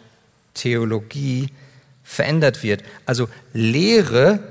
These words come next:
und Lebenswandel gehören immer zusammen. Deswegen sagt Paulus zum Beispiel Timotheus im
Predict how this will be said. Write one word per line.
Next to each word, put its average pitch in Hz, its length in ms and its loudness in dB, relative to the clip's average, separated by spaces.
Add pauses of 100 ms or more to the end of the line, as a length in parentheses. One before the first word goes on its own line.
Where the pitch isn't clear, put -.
(480)
und 139 220 0
Lebenswandel 123 720 0
gehören 127 340 0
immer 143 400 0 (640)
zusammen. 123 600 0 (2250)
Deswegen 110 400 -4
sagt 101 400 -6 (280)
Paulus 175 380 2
zum - 80 -4
Beispiel 117 180 -4
Timotheus 127 640 -2
im 104 380 -6